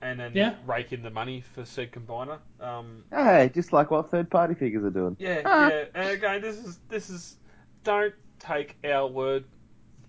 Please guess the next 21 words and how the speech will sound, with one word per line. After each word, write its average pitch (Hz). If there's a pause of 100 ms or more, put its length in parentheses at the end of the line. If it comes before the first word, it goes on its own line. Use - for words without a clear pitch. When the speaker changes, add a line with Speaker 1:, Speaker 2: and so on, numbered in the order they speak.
(160)
Speaker 1:
or 120 (340)
recommendations 123
or 113 (140)
whatever 123
on 117
these. 151 (180)
If 135
you, 151
if 147
you 196
like 151
a 139
design, 123
you're 135
more 123
than 117
welcome 113
to 110
go 104
and, 101 (720)
um, 110